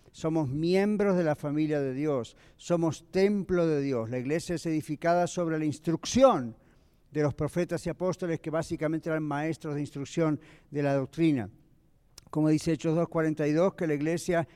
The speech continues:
perseveraba en la, ¿qué? ¿Doctrina de quién? De los apóstoles. ¿Y de dónde sacaron la doctrina de los apóstoles? Del mismo Señor Jesucristo. Entonces esa es la idea, ¿ok?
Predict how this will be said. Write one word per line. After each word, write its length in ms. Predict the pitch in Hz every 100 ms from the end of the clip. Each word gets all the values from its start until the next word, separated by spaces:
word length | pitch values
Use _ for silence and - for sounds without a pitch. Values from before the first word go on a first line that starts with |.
| _ -
perseveraba 640 | 147 - 151 151 180 185
en 60 | 170
la, 200 | 190 -
¿qué? 300 | 165 127 - - -
¿Doctrina 580 | 143 - 175 202 202 180
de 160 | 185
quién? 420 | - 190 147 107 104 - - - _ _ -
De 100 | 123
los 180 | 120 143
apóstoles. 760 | 123 170 175 - 139 120 117 143
¿Y 40 |
de 80 | 143
dónde 200 | 170 180
sacaron 380 | - 165 175 175
la 80 | 165
doctrina 340 | 156 160 165
de 60 | 156
los 140 | 147
apóstoles? 680 | 143 156 143 139 117 107 - _ _ _ _ _ _
Del 140 | 143 151
mismo 260 | 170 170
Señor 320 | 151 165 165 165
Jesucristo. 640 | 147 151 180 185 - 117 - - -
Entonces 440 | 127 151 151 127
esa 400 | 170 160 170 165
es 180 | 165 -
la 160 | 160
idea, 500 | 160 151 147 127 120
¿ok? 200 | 123 120